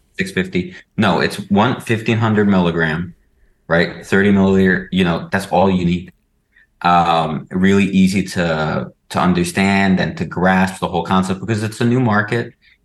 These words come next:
It's a new product. Some people are really just dipping their toes in,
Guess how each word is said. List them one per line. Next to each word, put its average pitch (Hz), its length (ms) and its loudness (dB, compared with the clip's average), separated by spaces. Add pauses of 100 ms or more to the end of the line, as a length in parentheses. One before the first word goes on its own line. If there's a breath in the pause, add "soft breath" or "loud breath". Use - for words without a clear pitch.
(120)
It's 95 160 -6
a 107 60 4
new 104 160 2
product. 101 420 0
Some 95 220 0
people 107 200 -4
are 95 80 2
really 95 220 4
just 95 180 0
dipping 98 240 -2
their 92 120 2
toes - 300 -2
in, 85 260 -4